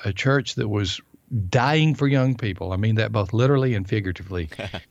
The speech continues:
Speaker 1: It was, it was really just declining, and they, they just wanted young people in the church.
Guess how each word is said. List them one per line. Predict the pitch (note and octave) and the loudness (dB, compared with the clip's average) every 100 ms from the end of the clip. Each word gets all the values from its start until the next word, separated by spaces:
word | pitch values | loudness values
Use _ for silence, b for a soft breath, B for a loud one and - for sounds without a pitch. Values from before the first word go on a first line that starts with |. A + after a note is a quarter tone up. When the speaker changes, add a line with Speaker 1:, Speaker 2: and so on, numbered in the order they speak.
| _ C3 | _ -2
Speaker 1:
It | B2 | 2
was, | A#2+ G#2+ - | 2 0 0
it | B2 A2+ | 0 0
was | G#2 G2 | -2 -2
really | A2 C3+ D3+ D3+ C#3+ B2+ A#2+ - | 0 4 6 6 4 2 -4 -10
just | A#2+ A#2+ G#2+ - | 0 0 0 -4
declining, | G2+ B2+ A#2+ B2 A#2 | -4 -2 0 0 0
and | G2+ | 0
they, | G#2 G2+ - - | 0 0 -4 -12
they | - A2+ | -6 -2
just | A#2+ A2 | 0 2
wanted | A2 A#2+ G#2+ G2 | 4 6 4 4
young | G#2+ A2 | 2 2
people | A2 G2 F#2+ | 0 0 0
in | F#2+ | 2
the | F#2 | 0
church. | - G#2 F#2+ | 2 0 0